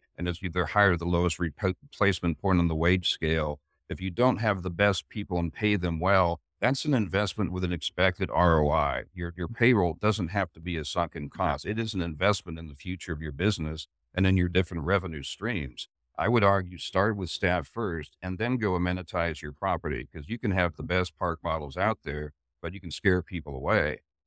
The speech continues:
But, you know, even further to that, I think, uh, so, uh, that, that's point one. Culture transcends any size of any property, back to what Casey was saying, that there was a study I read not long ago that reasons why people stay at a job, wage was number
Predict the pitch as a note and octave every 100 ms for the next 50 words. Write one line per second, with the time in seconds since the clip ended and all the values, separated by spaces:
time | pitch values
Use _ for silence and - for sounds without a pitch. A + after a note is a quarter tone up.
0 | - G#2 F#2+ A#2 A2 G#2 A#2 F#2+ - C#3
1 | D#3 G2 F#2+ F#2+ F#2 F2+ G2 F#2+ F2+ F#2
2 | F2 _ - B2 A2 G2+ G2 A#2 A#2 G2
3 | - F#2+ E2 F#2 F#2+ D#2 - B2 - F2
4 | - F#2 F2 G#2+ F#2 F2+ F2 D#2+ F#2+ E2+
5 | D#2 E2+ D#2+ C#2 - F#2+ F2+ D#2 D2+ C#2+
6 | _ _ - G2+ B2 - D#2+ G2+ G2+ -
7 | D3 E3 B2+ F#2 E2 - F#2+ F#2 F#2 -
8 | - F2+ - G#2+ G#2 F#2 - C3 E3 G#2+
9 | G2+ F#2+ F#2+ F#2 F#2+ G#2+ F#2 F2 E2+ F2+
10 | D#2+ E2+ G2 B2 A2+ F#2 F#2 F#2+ F2+ G#2+
11 | F2+ D#2+ - G2 F#2+ E2 D2+ F2 F#2 E2
12 | D#2+ G#2 C#3 A2 F2 E2+ F2+ F2